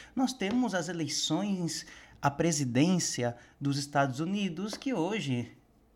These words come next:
é de se reconhecer que é um país que exerce uma grande influência, ainda que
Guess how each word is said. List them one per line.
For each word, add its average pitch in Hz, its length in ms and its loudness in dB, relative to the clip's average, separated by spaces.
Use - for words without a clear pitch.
é 165 100 4
de 160 100 0
se 160 220 4
reconhecer 165 760 2
que - 140 -6
é 190 40 -2
um 190 100 -2
país 165 440 -2
que 170 120 -6
exerce 151 340 0
uma 151 120 0
grande 147 640 -2
influência, 127 880 0
ainda 127 280 0
que 117 400 -8